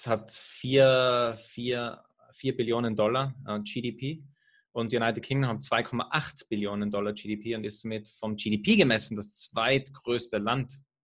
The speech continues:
in der Europäischen Union. Also so ein Land austreten lassen, das möchte man nicht, muss ich jetzt auch ehrlich mal sagen, die möchte man gerne beibehalten. Und am Ende des Tages glaub ich schon, dass sich die Politik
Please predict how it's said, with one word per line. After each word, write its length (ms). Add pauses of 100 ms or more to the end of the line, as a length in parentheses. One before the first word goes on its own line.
in 100
der 100
Europäischen 360
Union. 300
Also 140
so 140
ein 80
Land 220
austreten 420
lassen, 260
das 120
möchte 400
man 160
nicht, 280 (220)
muss 140
ich 80
jetzt 100
auch 200
ehrlich 180
mal 100
sagen, 240
die 80
möchte 300
man 180
gerne 220
beibehalten. 580 (520)
Und 160
am 80
Ende 180
des 220
Tages 420
glaub 300
ich 160
schon, 480
dass 300
sich 200
die 100
Politik 920